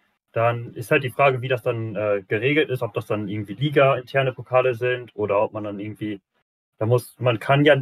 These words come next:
je-, es nicht schaffen, alle Leute eigentlich in einem Pokal unterzubringen. Da bräuchte man ja ewig viele Runden und <laughs> ewig viele Spieltage, dann hätten wir jeden zweiten Spieltag irgendwie ein Pokalspiel, dass man jetzt sagt, okay, bis man dann endlich beim Finale ist bei sechstausend Mannschaften.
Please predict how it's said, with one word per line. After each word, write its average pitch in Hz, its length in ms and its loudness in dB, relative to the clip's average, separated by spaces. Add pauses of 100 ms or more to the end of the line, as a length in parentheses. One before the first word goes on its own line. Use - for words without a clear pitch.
(100)
je-, 139 200 -2
es - 140 -4
nicht 147 200 4
schaffen, 139 480 2 (220)
alle 143 200 6
Leute 135 440 4
eigentlich 120 280 0
in 107 100 -6
einem 113 160 -2
Pokal 120 380 -2
unterzubringen. 98 720 -10 (140)
Da 107 80 -6
bräuchte 120 260 2
man 120 120 -2
ja 117 60 0
ewig 135 400 -2
viele 117 400 0 (280)
Runden 135 540 4 (340)
und 127 180 -2
<laughs> - 0 -
ewig 143 280 6
viele 139 220 4
Spieltage, 139 480 4
dann 110 100 -4
hätten 135 160 0
wir 117 120 0
jeden 120 220 -4
zweiten 123 260 0
Spieltag 123 320 -2
irgendwie 117 240 -6
ein 117 80 -10
Pokalspiel, 131 600 2 (240)
dass - 100 -14
man 135 120 0
jetzt 117 160 -2
sagt, 123 200 4
okay, 123 340 0 (220)
bis - 140 -10
man 120 100 -2
dann 117 120 -2
endlich 117 220 -8
beim 113 140 -8
Finale 117 360 0
ist 90 100 -8
bei 101 100 -2
sechstausend 107 600 -2
Mannschaften. 113 640 -2